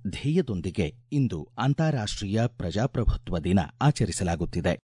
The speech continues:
ಇಂದು ಬೆಳಗ್ಗೆ ಹನ್ನೊಂದು ಗಂಟೆಗೆ ವಿಧಾನಸೌಧದ ಸಮ್ಮೇಳನ ಸಭಾಂಗಣದಲ್ಲಿ ಪ್ರಧಾನ ಕಾರ್ಯಕ್ರಮ ಜರುಗಲಿದೆ. ಎಲ್ಲ ಮೂವತ್ತೊಂದು ಜಿಲ್ಲಾ ಕೇಂದ್ರಗಳಿಂದ ಆಗಮಿಸುವ ಬೈಕ್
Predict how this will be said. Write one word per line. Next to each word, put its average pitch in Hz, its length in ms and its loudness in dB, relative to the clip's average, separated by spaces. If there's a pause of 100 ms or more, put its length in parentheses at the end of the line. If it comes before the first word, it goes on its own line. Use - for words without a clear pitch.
(400)
ಇಂದು 160 200 2
ಬೆಳಗ್ಗೆ 147 380 -2
ಹನ್ನೊಂದು 101 460 0
ಗಂಟೆಗೆ 101 500 0 (300)
ವಿಧಾನಸೌಧದ 123 880 0
ಸಮ್ಮೇಳನ 123 560 0
ಸಭಾಂಗಣದಲ್ಲಿ 90 880 0 (300)
ಪ್ರಧಾನ 127 380 0
ಕಾರ್ಯಕ್ರಮ 90 480 0 (180)
ಜರುಗಲಿದೆ. 90 580 0 (580)
ಎಲ್ಲ 160 260 2
ಮೂವತ್ತೊಂದು 120 600 0
ಜಿಲ್ಲಾ 107 320 2
ಕೇಂದ್ರಗಳಿಂದ 92 580 2 (120)
ಆಗಮಿಸುವ 95 580 0 (320)
ಬೈಕ್ 131 420 -4